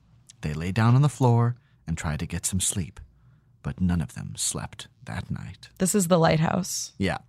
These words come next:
Speaker 1: Oh, did you see it?
Speaker 2: Yes.
Speaker 1: Yeah. Wild.
Speaker 2: It's square.
Speaker 1: Yeah, some people were like, "Oh my God, I'm so in love with, uh, you know, uh, Robert Pattinson," or is it Pattinson or Pattison?
Speaker 2: It's Pattinson.
Speaker 1: Pattinson.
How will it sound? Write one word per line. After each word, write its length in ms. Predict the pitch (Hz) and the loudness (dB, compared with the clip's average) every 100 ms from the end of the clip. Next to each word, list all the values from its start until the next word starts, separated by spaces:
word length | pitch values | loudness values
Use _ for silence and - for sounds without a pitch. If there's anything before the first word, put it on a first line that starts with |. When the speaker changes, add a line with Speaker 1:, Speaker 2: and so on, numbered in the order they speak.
| _ | _
Speaker 1:
Oh, 420 | 117 117 107 101 | 2 4 4 2
did 180 | 95 98 | 0 0
you 80 | 107 | 0
see 160 | 104 | 2
it? 140 | 101 113 _ - | 0 -2 _ 0
Speaker 2:
Yes. 420 | 453 - - - - | 2 2 -6 -10 -6
Speaker 1:
Yeah. 160 | 92 - _ - | -6 -6 _ -8
Wild. 440 | 90 76 - - - | -2 -2 -2 -12 -2
Speaker 2:
It's 180 | 196 - | 0 0
square. 480 | - 220 - 180 165 _ _ _ _ _ - - - - - | 2 2 2 -2 -6 _ _ _ _ _ -10 -10 -10 -4 2
Speaker 1:
Yeah, 160 | 185 | 4
some 200 | - 208 | 6 8
people 200 | 240 277 | 6 6
were 100 | 226 | 8
like, 260 | 170 143 123 | 10 8 6
"Oh 80 | 131 | 6
my 160 | 139 127 | 8 8
God, 300 | 120 123 117 | 8 8 8
I'm 120 | 113 | 6
so 280 | 104 123 117 | 6 6 8
in 80 | 110 | 8
love 220 | 110 98 | 6 6
with, 440 | 101 98 95 - - - | 4 4 2 -4 -14 -12
uh, 120 | 67 | -10
you 160 | - 104 | -2 0
know, 360 | 90 87 87 85 | 0 0 -2 -2
uh, 480 | 90 90 87 90 92 | -2 -2 0 -2 0
Robert 300 | 98 98 90 | 2 2 0
Pattinson," 720 | 110 85 65 90 92 87 87 - | 0 -2 -4 -4 -2 -2 -2 -4
or 260 | 87 87 | -4 -2
is 140 | - 131 | 2 2
it 100 | - | 2
Pattinson 480 | - 185 220 220 196 | 2 2 2 4 4
or 60 | |
Pattison? 560 | 123 - 92 - - - | 4 0 0 -2 -6 -6
Speaker 2:
It's 160 | 220 - | -6 0
Pattinson. 600 | 208 220 160 - 156 165 | 2 2 -2 -4 -4 0
Speaker 1:
Pattinson. 540 | 113 - 90 80 80 | 0 0 -2 -4 -6